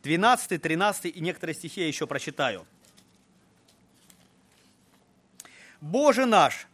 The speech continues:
Ты суди их, ибо нет в нас силы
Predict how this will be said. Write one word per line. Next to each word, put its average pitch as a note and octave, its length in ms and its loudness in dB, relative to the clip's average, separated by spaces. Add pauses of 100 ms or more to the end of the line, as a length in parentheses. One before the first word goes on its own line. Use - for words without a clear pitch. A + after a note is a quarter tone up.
(360)
Ты C#4 160 2
суди C4 300 2
их, A#3+ 420 0 (120)
ибо A3 260 4
нет C#4 240 4
в A3+ 60 -6
нас B3+ 300 2
силы B3 440 2